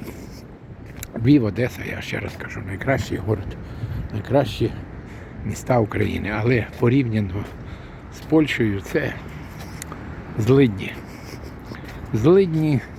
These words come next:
ту-, тупі злидні, які із колхозної ферми перетворюються взагалі в якесь сміттєзвалище.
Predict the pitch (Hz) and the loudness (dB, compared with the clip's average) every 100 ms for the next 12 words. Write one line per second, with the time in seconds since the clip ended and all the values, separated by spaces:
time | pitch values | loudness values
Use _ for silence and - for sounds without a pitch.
0 | - 123 123 - 123 117 170 131 120 156 | -6 -4 -6 -6 -6 -2 2 2 6 6
1 | 131 123 113 - - - - - - - | 6 4 4 2 -8 -14 -14 -14 -14 -14
2 | - 113 - 127 113 - - - - - | -2 -2 6 6 6 2 -10 -12 -12 -12
3 | - - - 120 - 123 - 165 120 120 | -12 -12 -8 -4 2 2 4 4 6 4
4 | 107 - - - - - - - - - | 4 0 -12 -12 -12 -12 -12 -12 -12 -12
5 | - - - 147 143 131 117 107 110 107 | -12 -12 4 6 6 4 2 2 0 2
6 | 131 113 107 - 113 101 104 113 110 98 | 2 2 0 0 0 0 4 6 6 2
7 | 95 104 - 104 - 110 107 - 101 95 | 0 0 -2 -8 -8 -6 -6 -4 -6 -6
8 | - 85 - | -8 -8 -12